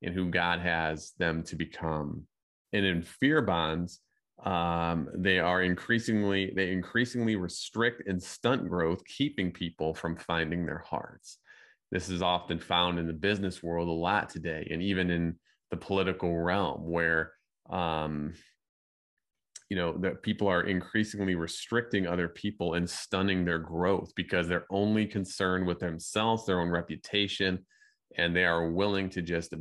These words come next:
bury the other person so that they might be able to look good. And a person can't truly find their heart. And when any time growth is restricted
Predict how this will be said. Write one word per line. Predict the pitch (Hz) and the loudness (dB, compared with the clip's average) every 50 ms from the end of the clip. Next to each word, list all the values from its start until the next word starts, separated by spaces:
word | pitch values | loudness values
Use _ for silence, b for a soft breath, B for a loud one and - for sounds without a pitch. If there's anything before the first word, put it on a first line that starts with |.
| 80 80 82 | -8 -6 -2
bury | 92 92 101 110 110 104 95 92 | 2 2 4 4 4 2 2 2
the | 92 90 90 | 2 2 4
other | 87 87 85 85 82 80 | 4 2 2 0 -2 -4
person | - - - 117 117 110 - 90 85 85 85 85 82 - b b b b b b | -4 -2 0 0 0 0 0 -2 -2 -2 -2 -4 -6 -10 b b b b b b
so | - - 101 92 | -4 0 2 2
that | 90 87 85 80 78 76 76 78 | 4 2 2 0 -2 -4 -4 -2
they | 90 92 101 104 | 0 2 2 2
might | 98 92 90 87 82 82 | 2 2 2 0 0 -2
be | 87 85 78 | -4 -2 -2
able | 82 85 80 85 82 80 | -2 -2 -2 -2 -2 -4
to | - - 87 | -4 -4 -4
look | 85 82 82 78 - - 80 | -2 0 -2 -2 -4 -6 -8
good. | 80 82 80 78 71 - - - - B B B B B B - - | -4 -2 -2 -2 -2 -4 -8 -12 -16 B B B B B B -12 -6
And | 85 82 80 80 80 80 78 78 78 80 78 80 - - | -4 -2 0 0 0 0 0 0 -2 -2 -4 -6 -6 -8
a | 85 | -10
person | - - 92 90 85 - - 82 80 | -6 -2 0 0 0 0 -2 -4 -4
can't | - - - 92 87 87 87 - | -4 -4 -2 -2 -2 -2 -4 -6
truly | - - - 90 87 85 82 80 | -8 -4 -2 0 0 0 0 -2
find | - - - - 90 87 85 85 85 82 82 | -4 -8 -8 -4 0 0 2 2 2 2 0
their | 82 80 80 80 82 | 0 0 -2 -2 -6
heart. | - - - 90 85 85 82 78 | -8 -6 -2 0 0 0 0 0
And | 82 87 85 | 0 0 0
when | 85 85 85 | -2 -2 -2
any | - 107 123 147 151 | 0 2 2 2 2
time | 151 - - 120 110 113 110 104 101 | 0 0 -2 0 2 2 2 2 0
growth | 95 92 92 92 95 98 98 95 98 | -2 -2 0 2 2 2 2 0 0
is | 92 85 82 | -2 -2 -4
restricted | 80 - - - - - - - 95 92 87 - - - 78 78 76 - | -8 -10 -12 -14 -14 -12 -6 -2 0 0 0 0 -2 -2 -2 -2 -2 -6